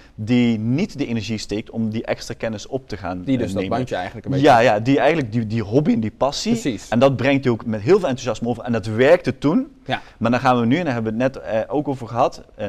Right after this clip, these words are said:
Speaker 1: in tweeduizend dertig, we gaan, we zijn het groeien nu al naar een impact-economie. Het gaat niet meer om,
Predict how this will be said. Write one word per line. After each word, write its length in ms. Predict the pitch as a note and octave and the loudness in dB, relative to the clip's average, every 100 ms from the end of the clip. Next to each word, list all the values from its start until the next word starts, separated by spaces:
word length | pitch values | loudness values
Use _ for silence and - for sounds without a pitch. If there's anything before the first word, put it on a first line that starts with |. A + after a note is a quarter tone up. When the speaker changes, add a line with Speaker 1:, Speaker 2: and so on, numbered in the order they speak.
| F#2+ | -8
Speaker 1:
in 280 | - - A#2+ | -8 -6 -2
tweeduizend 340 | C#3+ A#2+ A2+ | -2 -2 -2
dertig, 300 | B2 D3+ - | -2 -2 -8
we 100 | A2 | -8
gaan, 220 | C3+ G2+ | -6 -4
we 60 | A2+ | -4
zijn 160 | D3 | -4
het 120 | D#3+ - | -4 -8
groeien 380 | - F3+ F#3 | -4 -2 0
nu 100 | C#3 | 0
al 320 | - B2+ C#3 D#3 - | 0 0 0 -2 -10
naar 140 | - A2+ | -4 -2
een 120 | A#2+ | -2
impact-economie. 840 | - C3+ C3+ - D#2+ - F#2 F2 E2+ _ _ - - | -2 -2 -2 -6 -10 -10 -10 -10 -12 _ _ -20 -14
Het 120 | G2+ - | -10 -4
gaat 260 | C#3+ C#3 | 0 2
niet 260 | B2+ D#3 E3 | 2 -2 -2
meer 240 | D3+ C3 | 0 0
om, 320 | C3 B2+ A#2+ | 0 0 0